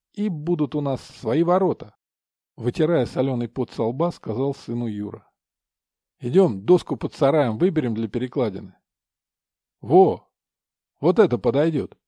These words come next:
Чуть подпилим ее. Тащи ножовку».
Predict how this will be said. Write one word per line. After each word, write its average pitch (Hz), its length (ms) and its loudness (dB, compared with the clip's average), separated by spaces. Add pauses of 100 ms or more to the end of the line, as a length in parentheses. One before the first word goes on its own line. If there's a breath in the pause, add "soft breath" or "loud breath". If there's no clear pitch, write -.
(380)
Чуть - 260 0
подпилим 175 520 2
ее. 101 180 -10 (520)
Тащи 160 380 0
ножовку». 135 640 -6